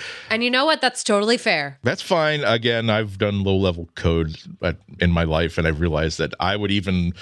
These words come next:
Speaker 2: even the idea of running Windows on something would be a more attractive project than either chewing my own arm off or doing the work that I'm supposed to be doing. So I
Speaker 1: There's
Speaker 2: understand
Speaker 1: so
Speaker 2: that.
Speaker 1: much, so
Speaker 2: Uh,
Speaker 1: much.
Speaker 2: nine to five, nine to five Google has another theory, uh,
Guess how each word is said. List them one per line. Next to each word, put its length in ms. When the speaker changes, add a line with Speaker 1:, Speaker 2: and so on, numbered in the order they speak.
Speaker 2:
even 300
the 100
idea 360
of 300
running 400
Windows 640
on 240
something 480
would 140
be 100
a 40
more 200
attractive 420
project 540
than 240
either 420
chewing 320
my 140
own 160
arm 300
off 320
or 140
doing 240
the 80
work 240
that 80
I'm 80
supposed 360
to 40
be 80
doing. 160
So 100
I 100
Speaker 1:
There's 180
Speaker 2:
understand 120
Speaker 1:
so 120
Speaker 2:
that. 40
Speaker 1:
much, 400
so 260
Speaker 2:
Uh, 160
Speaker 1:
much. 300
Speaker 2:
nine 180
to 80
five, 320
nine 160
to 60
five 240
Google 460
has 440
another 300
theory, 480
uh, 340